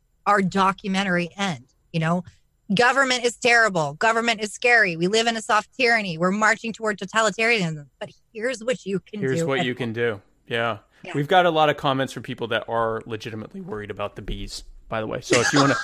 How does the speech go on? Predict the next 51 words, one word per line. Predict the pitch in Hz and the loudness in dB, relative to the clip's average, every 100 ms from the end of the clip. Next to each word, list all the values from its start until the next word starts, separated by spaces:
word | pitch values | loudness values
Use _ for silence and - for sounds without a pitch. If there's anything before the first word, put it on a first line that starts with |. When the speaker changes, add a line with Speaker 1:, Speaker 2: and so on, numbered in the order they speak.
| - | -6
Speaker 1:
<laughs> | - - | -10 2
Speaker 2:
you | |
might | 143 | 6
wanna | 143 147 | 8 10
Speaker 1:
They | 143 | 10
Speaker 2:
add | 139 | 12
a | 139 127 | 12 8
Speaker 1:
should. | - 185 - | 2 -10 -6
No, | 370 - | -6 2
Speaker 2:
you | |
Speaker 1:
they | 147 | 6
Speaker 2:
want | 339 | 8
Speaker 1:
really | 392 370 | 8 2
should | - 381 | 2 0
be, | 277 226 | 0 -6
because | 202 240 294 | -4 0 0
they're, | 247 269 185 | 2 2 2
yeah, | 254 285 202 185 | 0 2 2 0
it's | 247 | 0
actually | 302 339 339 | 2 2 2
gotten | 294 247 | 2 2
to, | - - | -2 -6
sorry, | - 202 160 156 | 0 2 4 2
random | 220 254 220 190 | 2 4 2 0
fact, | 220 190 180 - | 0 2 2 0
but | 190 175 _ _ _ | -2 -4 _ _ _
because | - - 349 381 | -6 0 2 2
of | 320 | 0
the | 262 | -2
fact | 240 208 | 0 0
that | 196 | -2
honeybees | 202 262 226 208 202 | -2 0 0 0 0
have | 185 | 0
gone | 175 175 175 | 2 4 4
away, | 165 170 180 | 4 2 2
we | - | 0
actually | 208 247 - 247 | 0 0 0 2
are | 214 | 2
at | 208 | 2
the | 196 | 0
point | - 277 254 | 0 0 2
where | 190 190 | 0 0
you | 190 | 0
have | 208 | -2
scientists | 190 214 226 196 170 - | -2 0 0 0 -2 0
who | 185 | 0
are | 180 | 2
going | 196 196 202 | 0 0 0
to | 190 | -2
have | 180 175 | 0 0
to | 170 156 | 0 -2